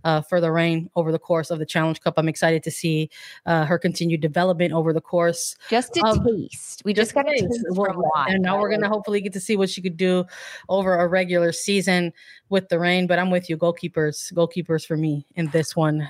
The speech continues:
Speaker 1: as well. We've got <laughs> one more semifinal to get through. And, uh, there was some exciting moments there, I think, uh, to, for that we're gonna have to chat about as well.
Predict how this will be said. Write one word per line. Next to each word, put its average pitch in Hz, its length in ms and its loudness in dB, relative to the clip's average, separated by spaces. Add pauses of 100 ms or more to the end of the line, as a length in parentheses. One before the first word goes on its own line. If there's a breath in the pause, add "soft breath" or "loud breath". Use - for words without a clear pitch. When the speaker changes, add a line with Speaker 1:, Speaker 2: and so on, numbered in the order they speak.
(100)
Speaker 1:
as 165 220 0
well. 160 420 4 (320 loud breath)
We've 202 240 0
got 202 560 0 (220 loud breath)
<laughs> - 260 -12
one 247 400 2
more 214 400 2 (380 loud breath)
semifinal 190 960 2 (320 loud breath)
to 202 120 0
get 190 360 0
through. 180 440 2 (600 loud breath)
And, 196 300 0
uh, 196 340 2
there 202 140 0
was 226 180 -2
some 247 220 0
exciting 269 560 0
moments 254 320 0
there, 214 380 2
I 196 100 2
think, 208 320 -2
uh, 196 200 2
to, 196 280 -2 (100)
for 214 80 0
that 190 160 2
we're 190 140 2
gonna 185 160 0
have 185 220 0
to - 100 -20
chat 185 220 0
about 175 320 0
as 180 200 -4
well. 175 440 0